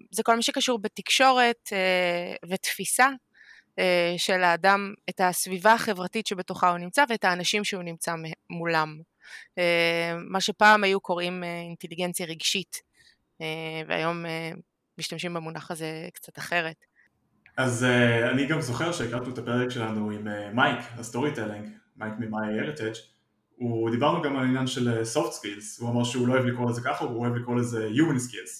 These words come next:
Speaker 2: הוא אומר, "soft skills זה נשמע משהו כזה פלאפי, זה נשמע משהו משני", אבל בעצם מדובר פה על human skills, איך אני מתקשר עם בני אדם אחרים. אז זה באמת ההגדרה שאני מאוד אוהב, כי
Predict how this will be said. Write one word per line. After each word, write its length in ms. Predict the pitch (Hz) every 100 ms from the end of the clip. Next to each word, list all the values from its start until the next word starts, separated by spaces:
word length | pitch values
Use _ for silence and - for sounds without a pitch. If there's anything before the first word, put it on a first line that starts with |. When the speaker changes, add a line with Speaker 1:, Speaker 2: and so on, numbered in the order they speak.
| - _ _
Speaker 2:
הוא 120 | -
אומר, 100 | 123
"soft 360 | 127 139 170 -
skills 200 | 139 139
זה 60 | 123
נשמע 260 | 110 139 131
משהו 380 | 135 - 135
כזה 380 | 123 113 113 110 110
פלאפי, 340 | 131 131 - 135 -
זה 80 | 120
נשמע 300 | 120 120 131
משהו 280 | 127 127 127
משני", 380 | 120 - 139 123 - _ _ _ _
אבל 120 | 113 113
בעצם 320 | 123 147 185
מדובר 360 | 165 156 180
פה 160 | 185 175
על 100 | 151
human 180 | 208 180
skills, 380 | - 117 110 127
איך 120 | 156
אני 120 | 151
מתקשר 360 | 151 143 113 110
עם 100 | 113
בני 240 | 120 123
אדם 260 | 117 110 110
אחרים. 360 | - 151 190 107 - _ _
אז 380 | 120 117 107 - 123
זה 180 | 120
באמת 280 | 151 180 165
ההגדרה 380 | 156 131 123 139
שאני 160 | 143 123
מאוד 260 | 117 143
אוהב, 240 | 156 190 -
כי 420 | - 120 113